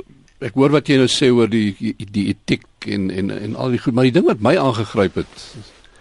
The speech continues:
is die geweldige reaksie. En daar's nou, eh,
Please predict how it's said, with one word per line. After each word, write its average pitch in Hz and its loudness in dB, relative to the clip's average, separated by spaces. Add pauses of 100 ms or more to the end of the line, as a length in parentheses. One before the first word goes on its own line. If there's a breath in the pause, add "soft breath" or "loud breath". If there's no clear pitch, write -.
(520 loud breath)
is - 0
die 135 2
geweldige 123 2
reaksie. 113 -4 (140)
En 120 -6
daar's 143 0
nou, 185 4
eh, 160 0